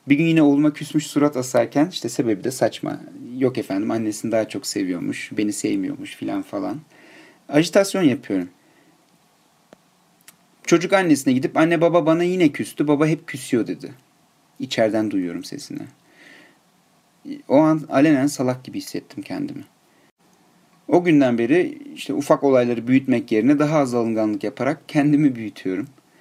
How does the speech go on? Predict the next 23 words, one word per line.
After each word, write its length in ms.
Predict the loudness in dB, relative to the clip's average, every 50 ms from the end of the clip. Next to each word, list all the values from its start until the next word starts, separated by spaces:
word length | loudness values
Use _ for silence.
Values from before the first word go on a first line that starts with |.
| _ _ -20 -20 -20 -20 _ -20 _ _ _ _
Bu 120 | 2 4 4
babalık 420 | 4 4 4 2 2 0 0 -4
dışında 280 | -4 -2 2 2 2 2
sivil 260 | 0 -2 0 0 2
hayatta 340 | 4 4 2 2 -2 -4 -2
da 60 | 0
ilişkilerimin 420 | 0 0 -2 -2 -2 -2 -2 -2
kalitesini 520 | -2 -2 -4 -4 -4 -6 -8 -4 -4 0 2
geliştirdi. 540 | 2 2 0 -2 -4 -6 -4 -4 0 2
Bir 40 | 4
yaştan 340 | 4 4 4 2 2 0 0
sonra 220 | 2 2 2 2
kimse 340 | 2 2 0 -2 0 0 -2
sizin 200 | -2 0 0 2
alınganlığınızı 720 | 2 2 2 2 2 2 2 2 0 0 0 -2 -2 -4 -4
çekmiyor. 520 | -2 -2 -2 -2 -4 -2 -2 -2 -2 -4 -8 _ _ _ _ _ _ _ _ _ _ _ _ 0
En 140 | 2 2 2
çok 200 | 2 -2 0 0
da 40 | 0
eşim 220 | 0 0 -2 -2
faydalandı 640 | 2 2 2 2 2 0 -2 0 0 -2 -2 -4 -2
diye 180 | -2 -2 -2
düşünüyorum. 480 | -2 -8 -10 -8 -4 -4 -4 -4 -6